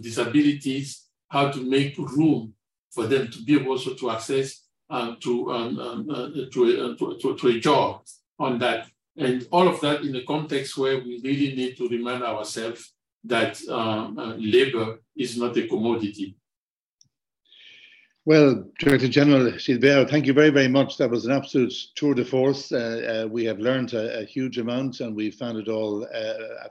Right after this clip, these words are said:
Speaker 2: fascinating, really, f-, f-, the, the answers to the questions and, and your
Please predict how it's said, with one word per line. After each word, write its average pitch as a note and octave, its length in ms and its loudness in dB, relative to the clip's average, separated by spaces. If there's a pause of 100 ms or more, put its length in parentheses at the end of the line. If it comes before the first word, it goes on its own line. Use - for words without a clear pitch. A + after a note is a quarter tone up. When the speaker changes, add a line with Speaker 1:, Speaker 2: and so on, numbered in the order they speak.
Speaker 2:
fascinating, F#2+ 680 -10
really, G#2+ 180 -6
f-, G2+ 220 -20
f-, - 180 -20 (320)
the, A#2+ 140 -4
the A2 140 -2
answers B2 500 -2
to - 80 -18
the G#2 80 -12
questions A#2+ 560 -6
and, G#2+ 260 -8
and G#2 240 -8
your A2 280 -4